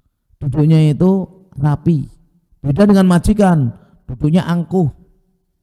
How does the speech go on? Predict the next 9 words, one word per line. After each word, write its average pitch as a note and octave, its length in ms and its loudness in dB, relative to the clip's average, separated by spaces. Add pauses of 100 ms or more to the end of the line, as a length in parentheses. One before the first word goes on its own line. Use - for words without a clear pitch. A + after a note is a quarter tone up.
(140)
sombong, D#3+ 640 0 (560)
duduknya C3 320 -2
semaunya. C3+ 560 -2 (800)
Ini G#3+ 160 -6
di F#3 80 -4
majlis, F3+ 560 -4
apalagi F#3+ 320 -4
majlis F3+ 400 0
ilmu. C#3+ 320 0